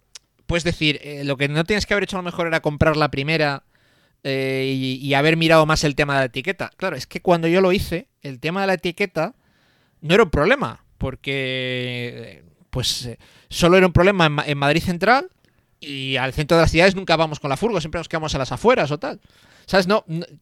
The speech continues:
qui-, ¿quién? De hecho, en Ma-, en Madrid, que es el mayor problema, porque baj-, bajamos mucho,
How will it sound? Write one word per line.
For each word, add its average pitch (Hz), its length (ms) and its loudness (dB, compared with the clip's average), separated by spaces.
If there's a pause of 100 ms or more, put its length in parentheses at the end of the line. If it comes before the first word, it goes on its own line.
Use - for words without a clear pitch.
(120)
qui-, 160 320 -2
¿quién? 180 480 2
De 147 120 4
hecho, 214 360 2 (380)
en 143 160 -4
Ma-, 143 180 -8
en 135 120 -4
Madrid, 135 340 -2
que - 80 -10
es - 80 -6
el 147 260 -4
mayor 143 320 0
problema, 160 320 -2
porque 120 160 -2
baj-, 117 260 -8
bajamos 131 400 -10
mucho, 185 320 -12